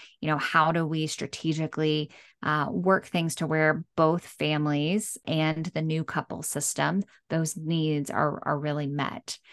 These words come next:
Uh, and so that actually can be tricky. Um, I, sounds really easy, I guess, in theory, but, you know, it can be tricky, um, just because there's a lot of fear, um, and reluctancy that can come up with that, depending upon the nature of maybe,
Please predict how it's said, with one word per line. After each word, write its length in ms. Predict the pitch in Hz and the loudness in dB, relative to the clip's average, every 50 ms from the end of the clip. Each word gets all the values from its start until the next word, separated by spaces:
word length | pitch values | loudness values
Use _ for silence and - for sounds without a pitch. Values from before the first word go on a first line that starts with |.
| - - - - | -20 -20 -6 0
Uh, 160 | - - 156 - | 4 4 6 6
and 140 | - 185 185 | 6 6 6
so 100 | - 214 | 6 6
that 200 | 208 226 262 254 196 | 6 6 6 6 4
actually 280 | 202 190 - - 202 185 | 2 2 2 2 0 2
can 180 | - 202 180 | 2 2 2
be 120 | 170 170 - | 2 0 -2
tricky. 480 | - - 160 - - - - 170 - _ - | -4 -6 -8 -8 -6 -6 -6 -6 -8 _ -4
Um, 180 | - 156 160 | -2 0 2
I, 240 | 165 170 165 160 - - - - - - 170 165 | 2 2 2 0 -2 -6 -10 -10 -8 -8 -8 -8
sounds 420 | - - - 190 185 180 175 175 185 | -2 2 4 6 6 6 4 4 4
really 220 | 196 190 185 165 | 4 4 4 4
easy, 340 | - - 165 156 180 165 - | 2 0 -2 0 0 0 0
I 80 | 156 156 | 0 2
guess, 260 | 160 160 - - - | 0 -2 0 2 2
in 120 | 196 185 | 2 2
theory, 360 | - - 196 185 175 165 165 | 4 4 4 6 6 4 2
but, 240 | 156 - 170 165 - - - - - - - - - | 2 2 0 0 0 -2 -10 -20 -20 -20 -20 -14 -8
you 140 | - 170 160 | -4 -4 -2
know, 260 | 147 143 - - - - - _ _ - | -2 -2 -4 -6 -8 -12 -16 _ _ 4
it 120 | - 233 233 | 4 6 8
can 160 | - 254 226 | 10 10 10
be 140 | 214 208 208 | 10 10 8
tricky, 580 | 208 - 202 196 - - 147 80 90 - - - - - - - | 8 4 0 0 0 0 -2 -2 -2 -4 -6 -10 -18 -20 -8 0
um, 320 | - 156 156 160 160 160 143 | 4 6 6 6 6 6 2
just 220 | 175 165 - - | 0 -2 -2 -2
because 340 | 165 151 - 165 160 156 156 | -2 0 2 2 0 2 0
there's 200 | - 156 156 175 | -2 -2 0 0
a 60 | 160 | 2
lot 180 | 160 170 156 165 | 2 4 4 4
of 120 | 165 - | 2 0
fear, 640 | - - - 165 151 160 170 196 220 247 269 262 - _ - | -2 -4 -2 0 0 2 4 4 4 4 4 2 0 _ -4
um, 360 | 165 165 160 160 156 156 - | -2 0 0 0 0 -2 -2
and 140 | - 156 151 | -2 0 0
reluctancy 800 | 151 151 151 151 160 160 - - 220 - - - - 196 196 190 196 | 0 0 0 0 -2 -2 -2 -2 -2 -2 0 0 2 2 4 4 4
that 160 | 190 - - | 2 0 0
can 200 | - - 175 160 | 0 -2 -2 -2
come 440 | - - 170 156 160 165 170 - - | 0 0 0 0 2 0 0 -2 -2
up 220 | - 143 165 - - | -2 -2 -2 0 -2
with 120 | 175 170 | -2 0
that, 260 | 175 180 196 - - | 2 2 2 2 0
depending 420 | - 165 - - 156 156 156 156 160 | -2 -6 -4 -2 -2 -2 -2 -2 -2
upon 540 | 160 - - - 151 151 151 156 156 156 - - - - _ - | -4 -4 -2 -2 0 2 2 0 -2 -4 -6 -10 -20 -20 _ -10
the 80 | - 151 | -6 -4
nature 440 | 156 151 147 147 - - 151 147 147 | -2 -2 -2 -2 -2 0 0 2 2
of 160 | 151 147 - | 0 0 -2
maybe, 540 | 160 147 147 135 147 147 147 156 151 151 | -2 -2 0 0 0 0 0 -2 -2 -4